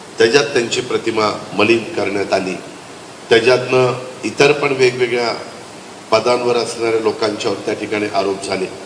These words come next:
पण मोदी साहेबांच्यावर आरोप झाला नाही, हे त्रिवार सत्य आहे. ते त्यांचं कामकाज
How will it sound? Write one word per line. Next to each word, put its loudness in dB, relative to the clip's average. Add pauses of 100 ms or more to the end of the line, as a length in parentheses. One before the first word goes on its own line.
(340)
पण 4
मोदी -4
साहेबांच्यावर -2
आरोप 0
झाला -2
नाही, -6
हे -4
त्रिवार 0
सत्य -8
आहे. -6 (580)
ते 6
त्यांचं -2
कामकाज -4